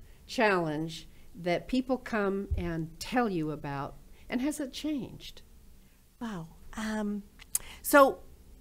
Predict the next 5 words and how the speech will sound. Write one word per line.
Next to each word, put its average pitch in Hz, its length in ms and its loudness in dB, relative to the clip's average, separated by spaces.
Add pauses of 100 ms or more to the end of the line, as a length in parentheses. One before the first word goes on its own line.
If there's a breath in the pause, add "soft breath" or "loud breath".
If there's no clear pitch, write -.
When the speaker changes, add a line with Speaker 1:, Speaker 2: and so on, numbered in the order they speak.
(280)
Speaker 2:
I 269 140 8
would 403 200 6
say 208 560 4 (680)
number 302 500 6
one, 185 840 4